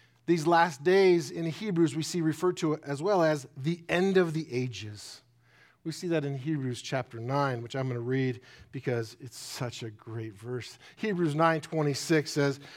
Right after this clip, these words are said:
"But as it is, he has appeared once for all at the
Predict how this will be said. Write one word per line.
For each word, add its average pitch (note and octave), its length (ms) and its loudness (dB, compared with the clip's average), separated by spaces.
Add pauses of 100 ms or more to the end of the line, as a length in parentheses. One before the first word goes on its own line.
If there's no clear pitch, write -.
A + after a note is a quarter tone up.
(240)
"But D#3 140 4
as F3 400 8
it F3+ 160 6
is, F3 440 6 (240)
he G3+ 440 -4
has F3+ 220 4
appeared D#3+ 400 2
once D#3 500 0
for D3 240 0
all D#3+ 280 6
at D3 100 0
the D#3 140 -12